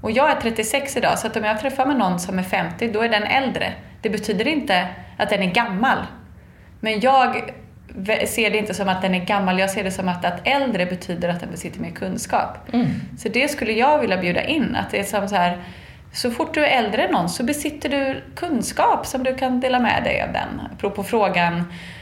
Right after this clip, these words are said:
Speaker 1: "Vad kan vi göra?" Så sa jag, "Vad kan de yngre göra?" Men vad kan de som ser som att de är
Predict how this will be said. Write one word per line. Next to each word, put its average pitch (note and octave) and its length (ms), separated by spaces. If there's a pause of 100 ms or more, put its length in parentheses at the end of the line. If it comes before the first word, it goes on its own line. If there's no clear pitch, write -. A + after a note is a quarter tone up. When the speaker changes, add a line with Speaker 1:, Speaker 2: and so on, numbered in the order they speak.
(120)
Speaker 1:
"Vad G3 240
kan F#3 140
vi F3 60
göra?" F#3+ 440
Så A3 120
sa F#3+ 160
jag, F3+ 80
"Vad F3 140
kan F3+ 160
de F3+ 60
yngre F#3+ 240
göra?" B3 200
Men G3 180
vad G3 180
kan G3 180
de F#3 220
som F#3 240
ser D4+ 360
som G3 280
att - 280
de F#3+ 180
är - 60